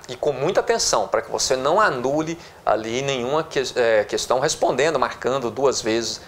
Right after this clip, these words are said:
na mesma linha, beleza? Bom, vamos lá, próxima questão, já quase finalizando aqui. Assinale a frase, é, que não pode ser completada com o que vai nos parênteses. Olha só, tá?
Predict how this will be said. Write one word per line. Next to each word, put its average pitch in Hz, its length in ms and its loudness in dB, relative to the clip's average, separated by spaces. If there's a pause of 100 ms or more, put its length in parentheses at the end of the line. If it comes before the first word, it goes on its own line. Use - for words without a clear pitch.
(100)
na 107 140 0
mesma 101 300 0
linha, - 240 -8 (120)
beleza? 165 440 4 (360)
Bom, 175 220 6
vamos 202 220 4
lá, 226 340 4
próxima 214 340 4
questão, 226 320 2
já 196 220 6
quase 175 400 2
finalizando 147 640 2
aqui. 220 280 0 (540)
Assinale 240 540 4
a 202 100 4
frase, 175 800 2 (680)
é, 127 300 6
que 143 100 -2
não 214 180 2
pode 190 280 2
ser 170 240 0
completada 160 840 2 (220)
com 180 240 2
o 185 60 0
que 233 200 -2
vai 180 360 2
nos 208 360 2
parênteses. 175 920 2
Olha 160 220 6
só, 110 400 2 (180)
tá? 143 320 2